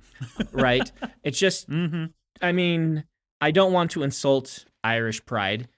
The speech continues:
Speaker 2: by insulting James Joyce. James Joyce was a good writer. But at the same time, I feel like a lot of the things James Joyce did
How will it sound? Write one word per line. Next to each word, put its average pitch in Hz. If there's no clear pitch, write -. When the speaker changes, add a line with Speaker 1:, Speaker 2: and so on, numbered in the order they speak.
Speaker 2:
by 110
insulting 110
James 101
Joyce. 92
James 131
Joyce 107
was 85
a 87
good 85
writer. 80
But 131
at 139
the 143
same 208
time, 135
I 135
feel 160
like 143
a 131
lot 120
of 131
the 127
things 127
James 123
Joyce 120
did 120